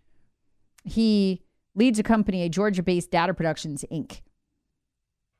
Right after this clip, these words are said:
And he is documented exhaustively. What I like about this article is there's links to all of his work,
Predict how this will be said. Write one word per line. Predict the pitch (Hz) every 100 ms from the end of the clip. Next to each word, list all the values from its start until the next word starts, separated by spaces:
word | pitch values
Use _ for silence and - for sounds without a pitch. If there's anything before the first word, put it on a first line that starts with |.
| _ _ _ _ _ _
And | 180 190 180 175 170
he | 165 233
is | 233 156
documented | 151 196 254 - 185 175 170
exhaustively. | 156 190 170 175 185
What | 247
I |
like | 226 285
about | 214 170
this | 170
article | 208 196 175
is | 160
there's | 170 147
links | 165 220 190 -
to | 180 160
all | 175 175
of | 160
his | 165 143
work, | 202 226 - -